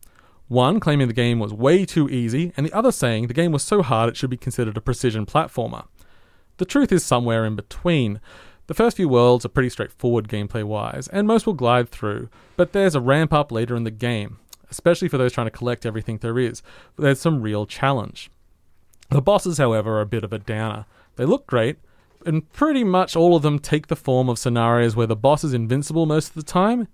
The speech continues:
have to dodge attacks until it reaches the stage of the fight you can re-, retaliate. Repeat two to four times. This means if you do have to redo a boss fight, you're actually spending most of the time waiting, especially since most of them aren't that challenging.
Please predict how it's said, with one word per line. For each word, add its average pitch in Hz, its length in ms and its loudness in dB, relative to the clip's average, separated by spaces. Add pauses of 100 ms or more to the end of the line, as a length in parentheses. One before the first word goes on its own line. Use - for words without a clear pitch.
have 131 160 0
to 120 80 -8
dodge 120 280 0
attacks 117 380 -6
until 120 240 -4
it 117 60 -8
reaches 117 280 -6
the 113 80 -8
stage 110 280 -4
of 113 80 -6
the 113 40 -6
fight 107 220 -4
you 117 80 -12
can 110 160 -12
re-, 110 260 -10
retaliate. 123 600 -4 (400)
Repeat 156 400 0
two 127 140 0
to 120 80 0
four 107 200 -4
times. 107 540 -8 (640)
This 170 180 0
means 143 540 2 (100)
if 127 180 -8
you 127 200 -2
do 160 240 2
have 151 160 2
to 123 80 -4
redo 113 240 -2
a 110 40 -4
boss 110 240 -2
fight, 135 280 0 (240)
you're 175 180 2
actually 185 200 2
spending 131 280 0
most 117 220 0
of 117 80 -6
the - 40 -14
time 113 280 -2
waiting, 110 480 -4 (180)
especially 123 460 -2
since 110 200 -8
most 110 180 -4
of - 40 -18
them 110 160 -8
aren't 117 260 -10
that 110 220 -6
challenging. 113 600 -12